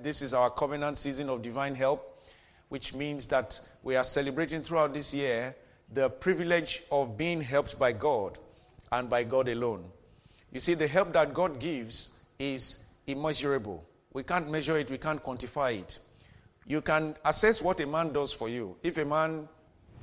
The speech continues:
pays you money or gives you money to help you to, to do something,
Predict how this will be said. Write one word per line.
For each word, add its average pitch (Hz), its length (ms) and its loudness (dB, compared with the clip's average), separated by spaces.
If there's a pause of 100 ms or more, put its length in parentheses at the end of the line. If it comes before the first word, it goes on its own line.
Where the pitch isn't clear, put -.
pays 147 320 0
you 143 380 -2
money 143 300 -2
or 120 180 0
gives 127 320 -4
you 139 100 2
money 139 320 -4
to 123 120 -4
help 135 320 0
you 131 100 -4 (120)
to, 139 220 -6 (100)
to 123 80 -6
do 127 200 -6
something, 135 460 -2